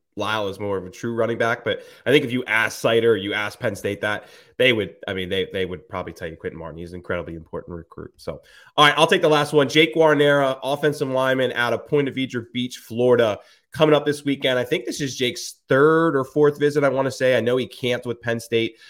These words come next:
last summer. Got to watch him up close, work with Phil Trautwein. I actually had no <laughs> idea who he was at that camp, and then I finally figured it out. Uh, really good-looking prospect. The more I've learned on Jake, the more I'm very intrigued with him. And I think Penn State's in the mix more than people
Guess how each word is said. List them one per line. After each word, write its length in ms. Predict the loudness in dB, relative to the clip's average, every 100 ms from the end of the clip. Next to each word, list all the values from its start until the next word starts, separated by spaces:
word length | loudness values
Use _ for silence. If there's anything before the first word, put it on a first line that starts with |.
| _
last 320 | 0 0 0
summer. 280 | 0 2 2
Got 180 | 0 -2
to 80 | 0
watch 240 | 0 0
him 100 | -4
up 140 | -4 -2
close, 300 | 0 0 0
work 180 | -2
with 140 | -4 -4
Phil 120 | -4
Trautwein. 440 | -2 -2 0 -2 0
I 60 |
actually 240 | 0 2 0
had 100 | 0
no 320 | 2 4 4
<laughs> 80 | 2
idea 260 | 4 2
who 180 | 4 2
he 220 | 0 0 4
was 220 | 4 4
at 80 | 2
that 220 | -2 -2
camp, 200 | -4 -2
and 100 | -2
then 80 | -2
I 60 |
finally 340 | 0 0 0 -2
figured 240 | -2 0 2
it 60 |
out. 240 | 2 0 -4 _ _ -8
Uh, 460 | -4 -2 -2 -4 -6
really 300 | 4 8 8
good-looking 360 | 6 2 2 0
prospect. 400 | -2 -4 -6 -8
The 60 | -2
more 280 | 0 2
I've 100 | 0
learned 280 | 2 4 4
on 180 | 2 0
Jake, 260 | 0 -2 -2
the 80 |
more 680 | -4 0 2 4 4 4 2
I'm 260 | -2 -2 0
very 380 | 4 4 4 2
intrigued 380 | -4 -6 -8 -8
with 120 | -4
him. 220 | -2 -4 _ _ -2
And 120 | 0
I 80 | 0
think 240 | 0 -2
Penn 100 | -6
State's 220 | -6 -4
in 80 | 0
the 60 | 0
mix 220 | 0 -2
more 160 | 2
than 120 | 2 2
people 400 | -4 -8 -10